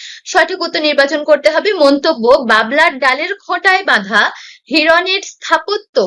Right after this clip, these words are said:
খাড়া হয়ে রইল, অর্থাৎ হিরণ যে, উম, ঘর তৈরি করেছিল সেটার কথা বলা হয়েছে। যুক্তি, কেননা ঝড়ে বড় গাছ ফেলে দেয়, ঘাস খাড়া থাকে, এই যুক্তিটি দেওয়া হয়েছে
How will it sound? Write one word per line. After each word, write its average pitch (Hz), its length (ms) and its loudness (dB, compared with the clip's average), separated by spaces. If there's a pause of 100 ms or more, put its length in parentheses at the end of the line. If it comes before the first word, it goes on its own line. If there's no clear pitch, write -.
(120)
খাড়া 302 380 2
হয়ে 240 320 -2
রইল, 196 300 -2 (400)
অর্থাৎ 320 260 0
হিরণ 320 380 2
যে, 302 140 2 (100)
উম, 262 160 -4 (140)
ঘর 262 180 0
তৈরি 262 300 0
করেছিল 254 420 -2
সেটার 240 320 0
কথা 233 220 0
বলা 208 220 2
হয়েছে। 214 280 0 (420)
যুক্তি, 330 440 0
কেননা 370 440 0 (120)
ঝড়ে 262 480 0 (460)
বড় 269 360 4
গাছ 294 260 0 (120)
ফেলে 254 260 0
দেয়, 180 240 0 (120)
ঘাস 240 320 0 (120)
খাড়া 202 300 -6
থাকে, 190 300 -10
এই 311 240 -4
যুক্তিটি 277 360 -10
দেওয়া 208 220 0
হয়েছে 185 320 -6